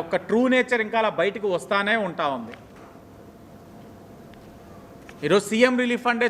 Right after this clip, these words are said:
చూడండి, గత ఐదు సంవత్సరాలు ఆనాడున్న ఆరోగ్యశ్రీ పరంగా కాకుండా ఎవరైనా సరే చేతితోటి డబ్బులు పెట్టుకొని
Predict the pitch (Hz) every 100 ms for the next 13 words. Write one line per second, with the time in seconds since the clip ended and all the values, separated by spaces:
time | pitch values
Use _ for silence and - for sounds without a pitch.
0 | 226 214 180 131 - - - - - -
1 | - - - - - - - - - -
2 | 151 165 190 226 262 247 233 233 240 233
3 | 220 156 - - - - - - - -
4 | - - - - - - - - - -
5 | - - 131 180 208 233 233 233 208 220
6 | 214 233 - 233 233 226 220 220 220 196
7 | 196 202 202 240 262 - - - - -
8 | - - - - - - - - - -
9 | - - - 160 226 247 254 247 240 240
10 | 208 220 - - - 220 247 254 269 254
11 | 247 185 - - 170 175 240 233 220 -
12 | 226